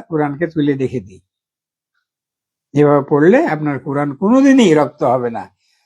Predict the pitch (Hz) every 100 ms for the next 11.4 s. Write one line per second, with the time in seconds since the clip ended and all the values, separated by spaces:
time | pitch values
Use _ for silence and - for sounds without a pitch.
0 | _ _ - 180 175 233 277 - 202 220
1 | 254 277 262 220 196 170 175 233 208 180
2 | 170 143 127 117 95 _ _ _ _ _
3 | 143 160 208 247 254 202 185 202 233 285
4 | 269 165 139 147 175 196 196 151 180 220
5 | 226 208 160 151 156 202 196 160 170 139
6 | 113 92 _ _ _ _ _ _ _ _
7 | _ _ _ _ _ _ _ _ - 160
8 | 180 233 240 214 208 208 220 220 196 208
9 | 220 202 214 214 180 107 - _ _ _
10 | - 160 185 208 202 208 208 190 208 214
11 | 165 208 214